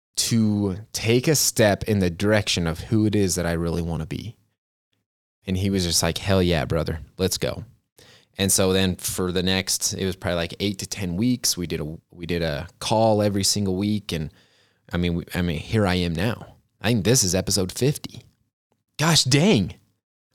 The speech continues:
I think this is episode fifty, you guys. Holy crap. I didn't even think about that. Like,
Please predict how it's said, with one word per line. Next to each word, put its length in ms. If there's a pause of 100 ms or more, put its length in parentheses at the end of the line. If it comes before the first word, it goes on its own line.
I 140
think 260
this 240
is 140
episode 500
fifty, 380
you 160
guys. 440 (920)
Holy 460
crap. 440
I 140
didn't 120
even 160
think 280
about 280
that. 260 (880)
Like, 300